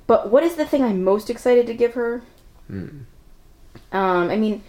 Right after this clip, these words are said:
Speaker 1: probably the thing that's at the top of her list, which is the Well-E Wisher doll, just because
Speaker 2: She's so excited about that.
Speaker 1: Yeah, that's the thing that she probably wants the most, and I also think the Well-E Wishers are super cute. And,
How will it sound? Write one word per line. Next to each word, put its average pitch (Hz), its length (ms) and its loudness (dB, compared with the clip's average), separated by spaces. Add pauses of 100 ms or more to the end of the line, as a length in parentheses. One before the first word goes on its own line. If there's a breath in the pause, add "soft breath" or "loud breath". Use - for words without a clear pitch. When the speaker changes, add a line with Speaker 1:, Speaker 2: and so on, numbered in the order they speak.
(360 loud breath)
Speaker 1:
probably 247 540 0
the 185 120 -8
thing 175 240 0
that's 160 220 -2
at 135 140 0
the - 40 -4
top 131 260 -2
of - 60 -18
her 139 100 -8
list, 123 240 -4
which - 120 -14
is 170 140 -10
the 160 80 -12
Well-E 85 240 -4
Wisher - 240 -10
doll, - 360 -10
just - 180 -20
because - 680 -16
Speaker 2:
She's 117 200 -18
so - 100 -14
excited 101 460 -14
about 101 240 -14
that. 117 240 -14
Speaker 1:
Yeah, 220 200 4
that's 208 220 0
the 208 60 -18
thing 185 200 0
that - 100 -4
she 170 260 -4
probably 147 320 2
wants 156 300 -4
the 175 100 -8
most, 147 420 -6
and 151 440 -4 (120)
I 233 140 2
also 196 260 0
think 185 140 -8
the 143 60 -8
Well-E 87 180 -6
Wishers - 260 -14
are - 100 -16
super - 260 -16
cute. - 400 -16
And, - 240 -16